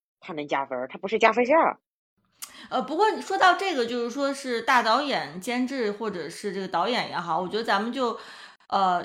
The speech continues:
Speaker 2: 正好也可以说一说，就是其实关于这个 S 级剧，它其实去年整体上有一个降本增效嘛，因为我觉得这个大导演啊什么，其实是直接跟这个剧的定级是相，相关的嘛，对吧？就是我们说大导演，这个导演做一个剧，通常这个剧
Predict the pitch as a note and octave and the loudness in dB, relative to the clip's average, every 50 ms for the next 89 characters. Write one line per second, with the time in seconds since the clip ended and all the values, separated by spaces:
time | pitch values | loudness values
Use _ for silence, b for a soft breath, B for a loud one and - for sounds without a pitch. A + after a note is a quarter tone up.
0 | - - - D#4 C4+ C4+ C#4 B3+ G3+ - B3 B3+ B3 G#3+ - - D4+ D#4 D#4 C4+ | -4 -4 -2 2 2 4 4 2 0 0 -2 -4 -4 -4 -4 -4 -2 -2 -2 -2
1 | A3+ G3 A3 G3+ G3 G3 G#3 G3 F#3+ F#3+ G3 F3+ F3 E3+ - G#3+ G3+ G#3+ G#3 G#3+ | -2 -4 -4 -4 -2 -2 -4 -6 -6 -6 -6 -6 -6 -8 -8 -6 -6 -6 -4 -4
2 | G#3+ G#3+ G#3+ G#3+ A3 G#3+ G#3+ G3+ F3+ - F3 E3+ G#3+ B3 - C#4 A#3+ G#3 - - | -2 -2 -2 -2 -4 -4 -6 -4 0 2 2 2 0 -2 -4 -8 -10 -10 -12 -12
3 | F3 F3 F3 G3 G#3 G3+ - - C#4 C#4 A#3 F#3 D3+ B B B B B B _ | -12 -10 -8 -8 -10 -10 -8 -4 -4 -2 -2 -4 -6 B B B B B B _
4 | - A#3 A3 A3+ A#3 A3+ A3+ A#3 A3 - - C#4 B3 A3 G3 F3 F3+ G3 F#3+ F3+ | -8 -8 -8 -6 -8 -8 -8 -8 -10 -10 -8 -6 -4 -2 -2 -2 -4 -4 -4 -4
5 | F#3+ A3 G#3+ E3+ D3 F3+ F3 F3+ E3 E3 E3 E3+ F3 F3+ F3+ F3 E3 E3 - - | -4 -4 -4 -4 -4 -4 -4 -4 -4 -6 -8 -8 -6 -6 -4 -4 -6 -8 -6 -4
6 | A#3 G#3+ G3+ F#3 F3 D3+ - - - G3+ G3+ G#3 G#3 B3 G#3+ F#3 E3+ D#3+ E3+ F3+ | -2 -2 -2 -2 -6 -8 -10 -10 -10 -8 -8 -6 -4 -2 -2 -2 -2 -2 -4 -4
7 | C4+ D4+ D#4+ D4 A#3 F#3 F#3+ G3 G#3+ A#3 B3 A#3 A#3 B3+ A#3 G#3+ G3 G3 G3 A3 | -4 -2 0 0 0 0 -2 -4 -4 -4 -4 0 2 2 4 4 4 4 2 2
8 | A#3+ G3+ D#3+ A#2 F#2+ E3 E3+ F3 F3 F#3 F3+ G3+ F3 F#3+ F#3+ - B3 B3 B3+ B3+ | 2 0 0 0 0 0 2 2 2 0 -2 -4 -6 -6 -6 -6 -4 -4 -4 -4
9 | A#3 A#3+ G#3+ F#3 - G3+ G3 G#3 B3 B3 B3 C4 C4 C4 B3+ C4 A#3+ G#3+ G3 G3+ | -4 -6 -6 -6 -8 -8 -4 -2 -2 -2 0 -2 -2 -2 -2 0 0 -2 -2 -4
10 | - A#3+ A#3 G#3 F3 F3+ F3 E3+ B B B B B _ - - B3+ A3+ G#3 G3+ | -6 -8 -6 -4 -2 -2 -2 -2 B B B B B _ -6 -2 -2 -2 -2 -2
11 | - F3 E3+ F3+ A3 G#3+ A#3 A3 B3 A#3+ A#3+ A#3+ A3+ - - - - C4 B3 B3 | -4 -8 -8 -6 -6 -4 -4 -4 -2 -2 -2 -2 -4 -6 -10 -6 -4 -2 0 0
12 | B3+ B3 C4 C4+ C#4 C#4+ C4+ F#3+ D#3 - - - - - G#3 G#3 - F#3 G3 A#3+ | 0 2 2 2 2 2 0 -2 -2 -4 -6 -8 -8 -6 -4 -2 -2 -2 -2 -2
13 | A#3 A#3 G3+ E3+ F#3 G#3 B3 A#3+ B3+ A#3+ A3 G3+ G3 G#3 A3+ G#3+ F3 D#3+ D#3 G#3+ | 0 0 -2 -2 -2 -4 -2 2 2 2 2 4 2 2 2 0 -2 -4 -4 -4
14 | G3+ E3+ - D#3+ D#3 F3 F3+ E3+ E3 E3 E3 - G3 F3+ F3+ G3+ G3 G3+ A3 G3+ | -4 -4 -4 -2 -2 -2 -4 -6 -8 -10 -8 -8 -6 -4 -4 -6 -6 -6 -6 -8
15 | E3+ - - B3+ B3+ B3 G3+ F#3+ F#3+ F#3+ F#3+ G3 F#3+ - G3+ F3+ D#3 B | -6 -6 -6 -4 -2 -2 -2 -2 -2 -4 -6 -6 -6 -6 -6 -6 -6 B